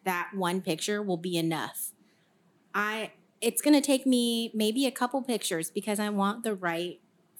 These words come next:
photo. Some of 'em might be blurry, some of 'em might be grainy. If you want the blurry and the grainy photos at your house, you can have those. You can pay for the raw, but you don't.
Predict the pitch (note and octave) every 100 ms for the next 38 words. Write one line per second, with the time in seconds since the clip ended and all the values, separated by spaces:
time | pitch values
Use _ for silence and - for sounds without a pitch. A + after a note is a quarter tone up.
0 | - D#4+ C#4 C#3+ C#3 - _ _ _ -
1 | F#3+ F#3 G3 A#3 B3+ C4 D4+ D4 G4+ D#4+
2 | F#3 D#3+ - F3 F#3+ B3 C4 C4+ C4+ D4+
3 | D4 F#4+ G4 A#3 F3 F#3+ _ _ _ _
4 | _ G#3+ A3+ D4+ G4 G4 D4+ D#4 D4+ C#4
5 | A#3 G#3 B3 B3 A#3 B3 A#3+ G#3+ F#3+ D3+
6 | F3+ G3 E3 - G3+ A3+ F#3 F#3 G3 C#3+
7 | E3+ C#3+ F#3 A3+ A3+ G3 A#3 F#3 D#3 F3+
8 | E3+ C#3+ - E3+ C4+ - F3 F3 G#3+ B3+
9 | G#3 B3+